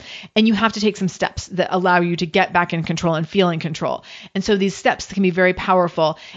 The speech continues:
and depending on your personality types, different things work differently for different people. So it's important that you kind of acknowledge in what I say here, like, what is most meaningful to you and what might work best for you.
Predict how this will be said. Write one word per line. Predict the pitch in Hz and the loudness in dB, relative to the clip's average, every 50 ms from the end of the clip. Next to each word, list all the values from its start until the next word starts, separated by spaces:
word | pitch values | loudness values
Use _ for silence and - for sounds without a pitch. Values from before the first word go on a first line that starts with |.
| - | -2
and | - 196 | 0 2
depending | 190 202 - - - 254 262 269 269 | 2 0 0 -2 -2 0 2 2 2
on | 269 254 | 4 2
your | 254 | 2
personality | 247 - 220 - 214 180 170 170 180 190 | 2 0 -2 0 0 0 0 2 2 0
types, | 190 190 208 214 208 - | 0 0 -2 -2 -4 -4
different | - 175 - 202 - - 220 185 190 | -4 -2 -2 -2 0 -2 -4 -4 -2
things | - 190 185 185 175 190 | 0 2 2 2 0 0
work | - 175 170 170 165 - - | 0 0 0 0 0 -2 -4
differently | 175 170 160 - - 139 151 156 165 | -4 -4 -4 -4 -6 -6 -6 -6 -6
for | - - 175 | -4 -4 -4
different | 156 160 - 175 202 - | -4 -4 -4 -2 -2 -2
people. | 302 - - 180 - 180 | -2 -2 0 -2 -2 0
So | - - 196 196 | 2 2 4 4
it's | 196 - | 4 2
important | 202 202 208 208 160 185 190 185 | 0 2 2 2 2 2 0 0
that | 185 151 127 | 0 -2 0
you | 190 180 180 175 175 - - - | 0 0 0 0 -2 -4 -6 -4
kind | - 196 185 | 0 0 2
of | 175 | 2
acknowledge | 175 170 170 165 160 160 165 - - | 2 0 0 0 0 0 -2 -2 -2
in | 190 175 | -2 0
what | 170 170 | 2 2
I | 165 165 | 0 0
say | 160 - - 175 170 | -2 0 0 2 2
here, | 170 170 160 | 2 0 0
like, | 165 143 151 - | 0 -2 -4 -4
what | 180 175 170 185 180 170 | -2 0 2 2 4 2
is | 160 175 165 | 0 -2 -2
most | 170 165 156 - | -2 -2 -2 -2
meaningful | 175 170 170 160 - 160 160 | -2 -2 -2 -2 -2 -4 -4
to | - 180 | -4 -2
you | 175 175 175 | 0 2 2
and | 175 170 | 2 2
what | 165 - - | 0 -2 -2
might | 165 165 156 143 | -4 -4 -4 -2
work | 170 135 - - _ | -4 -6 -6 -4 _
best | 165 160 - - - | -2 -2 -2 -4 -10
for | - - 247 | -4 -2 -2
you. | 240 233 254 262 277 302 311 | 0 2 2 2 2 2 0